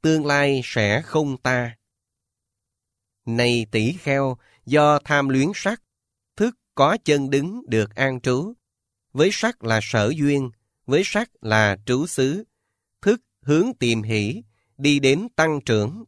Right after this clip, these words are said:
tăng thịnh, lớn mạnh. Do tham luyến thọ, vân vân,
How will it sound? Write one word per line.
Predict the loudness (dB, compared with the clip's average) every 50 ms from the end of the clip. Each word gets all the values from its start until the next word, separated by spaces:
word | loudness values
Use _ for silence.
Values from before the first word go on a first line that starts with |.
| _
tăng | -2 -2 -2 -2 -4
thịnh, | -4 -4 -4 -2 -4 -6 -8 -12 _ _ _ _
lớn | 0 2 4 4 2 2 0
mạnh. | -2 -2 -2 -4 -8 -12 -16 _ _ _ _ _ _ _ _ _ _ _ _ _ _ _ _ _ _ _ _ _ _ _ -6
Do | -2 0 2 2 2 2 0 -2
tham | 0 2 2 2 2
luyến | 2 2 2 2 0 -2
thọ, | -4 -2 -2 0 0 -2 -6 -8 -10
vân | -4 -2 -2 0 0 0
vân, | 0 0 0 0 -4